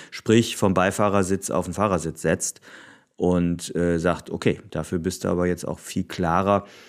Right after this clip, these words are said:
für den wirtschaftlichen Erfolg verantwortlich" und die Steuerung erfolgt dann nicht mehr eben über User Stories oder Product Backlog Diskussion mit diesem Stakeholder, ex, ex, äh, echter P O,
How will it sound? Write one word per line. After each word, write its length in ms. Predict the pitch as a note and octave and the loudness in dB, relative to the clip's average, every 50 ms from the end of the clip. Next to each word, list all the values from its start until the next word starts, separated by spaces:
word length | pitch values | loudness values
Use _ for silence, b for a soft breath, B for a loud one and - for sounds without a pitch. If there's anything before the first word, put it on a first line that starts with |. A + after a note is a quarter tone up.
| B B B B | B B B B
für 160 | B - - | B -2 0
den 80 | G2 F#2 | 2 2
wirtschaftlichen 480 | G2 F#2+ - G#2+ F2 - G2 F2 - | 2 2 2 2 0 0 0 -2 0
Erfolg 340 | F#2 - D#2+ - G2 F#2 - | -2 -2 0 0 0 0 2
verantwortlich" 640 | - F#2 C#2+ F2 F#2+ - A#2+ A#2+ A#2+ B2 B2 A#2+ - | 2 2 2 2 2 2 4 2 4 4 2 0 0
und 160 | - G2 F2+ | -2 -4 -2
die 80 | - F2 | -2 -2
Steuerung 840 | - - - - - F#2 F2+ G2 G#2 A2 A2 G#2+ A2 A#2 B2+ C#3+ C3 | -2 -4 -2 0 4 4 6 8 8 8 8 8 8 8 8 6 4
erfolgt 400 | - F#2+ - - G#2 G#2 G2+ - | 2 0 2 4 4 4 4 2
dann 140 | F#2 F2+ F#2 | 0 2 2
nicht 180 | G2 G#2 - | 2 0 0
mehr 240 | - G#2 G2 F#2 - | 0 0 0 0 0
eben 380 | - F#2+ F#2+ F#2 F#2 F2+ F#2 - | 0 0 0 2 0 0 0 0
über 480 | - G2 F#2+ F2 F2 F2+ F2 E2+ E2 | 0 -2 -2 0 2 2 2 2 2
User 280 | E2 E2 F2+ F#2+ G#2+ G#2+ | 2 0 0 0 0 0
Stories 440 | G#2 - - G2+ G2+ G2+ G2 - - | 0 2 2 4 6 6 4 2 0
oder 120 | E2 F2+ F2 | -2 -2 -2
Product 340 | - - F#2 E2+ E2 - | 0 0 2 2 0 0
Backlog 360 | - E2+ E2+ - B2 A#2 A#2+ - | -2 -2 -2 0 0 -2 0 -2
Diskussion 760 | - A#2 - - - - - - A#2+ A#2 A#2+ B2+ C3 B2 - | -4 -4 -4 -4 -6 -4 0 4 4 6 6 6 4 2 0
mit 180 | A2 A2 - | -4 -4 -2
diesem 460 | - B2+ A2+ A#2 B2 B2 B2 A#2 - - _ _ _ _ _ _ _ _ _ B2+ - _ - | 0 0 2 4 2 2 2 -2 -8 -18 _ _ _ _ _ _ _ _ _ -20 -20 _ -14
Stakeholder, 840 | - - - - A2+ A#2 A2+ - B2+ B2+ B2+ C3+ C#3+ D3 C#3+ - - - | -14 -4 2 4 4 4 6 6 6 6 8 6 4 2 0 -4 -10 -8
ex, 440 | - E2 F#2+ - - - - - - - | -4 -2 -2 -2 -2 -4 -4 -4 -6 -6
ex, 420 | - - - - - - - - _ - | -6 -4 -4 -2 -4 -4 -4 -6 _ -4
äh, 220 | - A2 A#2 A2+ | 0 2 2 2
echter 280 | - - A#2+ - - C3 | 2 -2 -4 -2 -2 -2
P 160 | B2+ - C3+ | -2 -2 -2
O, 220 | F#2 - C3 C#3 | 0 2 2 0